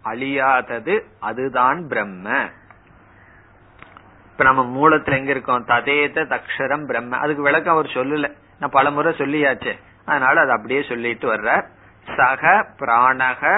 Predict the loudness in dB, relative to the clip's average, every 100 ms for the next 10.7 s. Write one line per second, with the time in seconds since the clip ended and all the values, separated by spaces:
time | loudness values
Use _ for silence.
0 | 0 -10 _ _ -2 -2 0 0 0 -4
1 | -8 0 4 4 4 -2 -4 -2 0 -2
2 | -2 0 -2 -2 -16 _ -6 4 6 4
3 | 2 -6 -2 -2 -4 -6 -4 -4 -6 -10
4 | -8 -4 -4 -8 _ _ _ _ _ _
5 | -20 -20 _ _ _ _ -2 0 0 2
6 | 4 6 4 2 -4 -4 -2 0 2 2
7 | 4 4 4 2 -4 -8 _ _ -2 -2
8 | 0 -2 -2 0 0 0 2 0 -2 -16
9 | -14 -6 -2 -4 -2 -4 -2 -2 -4 -4
10 | -4 -4 -4 -4 -4 -2